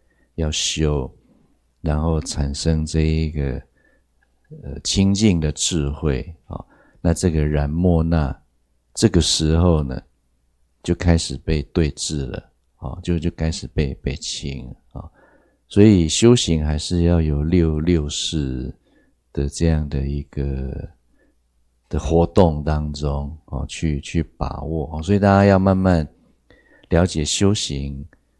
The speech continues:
要怎么样去进行，哦，要不然有人跟你讲，“哎，我这里有一种很特别的方法”，哦，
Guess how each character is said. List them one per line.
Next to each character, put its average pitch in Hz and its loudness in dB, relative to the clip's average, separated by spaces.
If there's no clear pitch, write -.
要 87 0
怎 73 -6
么 73 -4
样 78 -2
去 73 -8
进 85 -2
行， 64 -8
哦， 64 -10
要 92 0
不 87 0
然 73 -2
有 73 -4
人 73 -6
跟 80 -4
你 82 -2
讲 67 -8
，“哎， 85 0
我 78 -2
这 - -8
里 78 -2
有 71 -4
一 78 -4
种 69 -8
很 - -8
特 101 6
别 73 -4
的 76 -6
方 76 -6
法”， 73 -10
哦， - -14